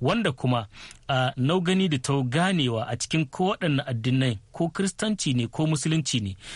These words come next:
babu ko a cikin Alkur'ani ko kuma a cikin kiristanci inda ake kiranmu ga mai tashin hankali ko kuma nuna tashin hankali. Idan babu zaman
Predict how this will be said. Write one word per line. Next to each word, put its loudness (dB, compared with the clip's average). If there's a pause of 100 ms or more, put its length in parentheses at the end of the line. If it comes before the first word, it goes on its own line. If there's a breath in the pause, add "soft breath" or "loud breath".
(160 loud breath)
babu 0
ko -4
a 0
cikin -2
Alkur'ani 0
ko -4
kuma 0
a -2
cikin -2
kiristanci -2 (280 loud breath)
inda 2
ake -2
kiranmu 0 (240)
ga 0
mai 2
tashin -2
hankali -2
ko -4
kuma 0
nuna 0
tashin -4
hankali. -8 (440 loud breath)
Idan 0
babu 0
zaman 2